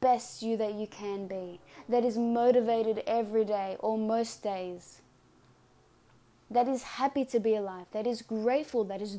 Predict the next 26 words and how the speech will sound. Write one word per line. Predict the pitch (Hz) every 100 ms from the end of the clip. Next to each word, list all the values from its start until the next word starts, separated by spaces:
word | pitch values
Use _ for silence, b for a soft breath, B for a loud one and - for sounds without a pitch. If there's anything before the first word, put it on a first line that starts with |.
| 190
doing | 262 320 311
what | 254 233
you're | 220
meant | 208 202
to | 196
do | 202
on | 196 190
earth, | 185 -
that | 220 226
is | 247
helping | - 262 330 - 269 220
people, | - 196 180 175 175 B B B
that | 240
is | 262 233
bringing | 208 247 320 320 302 247 220
value | 247 285 330 269 226 202
to | - 220
this | 208 208 -
earth, | 202 196 180 - - _ _ _ _ _ _ _ _ _ _ _ _ - _ _ _ _
no | 240
matter | 269 311 320
what | 311 311
form | - 285 285
it | -
may | 254 233
be, | 214 196 202